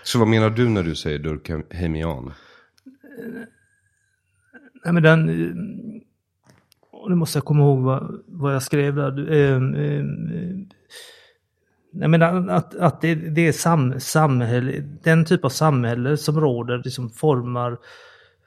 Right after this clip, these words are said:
Speaker 2: formar, eh, tolkningen av religionen, och behövs, det behövs en viss tolkning för att hålla ihop en grupp, så att säga. Eh, men, men jag kommer, kommer inte på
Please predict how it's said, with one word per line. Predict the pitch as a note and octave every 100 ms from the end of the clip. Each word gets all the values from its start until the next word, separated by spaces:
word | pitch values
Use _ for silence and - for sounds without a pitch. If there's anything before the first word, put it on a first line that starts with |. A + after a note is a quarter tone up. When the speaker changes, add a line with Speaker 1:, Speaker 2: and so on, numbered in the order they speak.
| -
Speaker 2:
formar, | D#3 C3+ A#2+ A#2+ A#2 A#2 A#2+
eh, | B2 - C3
tolkningen | E3+ B2+ - B2+ B2
av | A#2+
religionen, | C3 B2+ C3+ A#2+ A2 A#2+ C3
och | C#3 C3 D3
behövs, | C3 C#3+ E3 C#3 E3 C#3+ - -
det | C#3+
behövs | C#3 E3+ E3 E3
en |
viss | D#3 -
tolkning | E3+ D3+ C#3+ -
för | C#3+
att |
hålla | D3 C#3 B2+ C3+
ihop | C3 F#3+ F3+ _
en | D#3 C#3+
grupp, | C#3 D#3+ - -
så | - C#3
att | -
säga. | B2+ G#2+ - - _ - - - - - _ -
Eh, | D3+ C3+ B2+ A#2 A2+ G#2+ - - - _ _ _ - - - F3
men, | E3 E3+ E3 D#3+
men | D3+ F3
jag | - F3 F3
kommer, | D3+ E3+ D3 C#3+
kommer | - -
inte | E3+
på | - D#3 C3+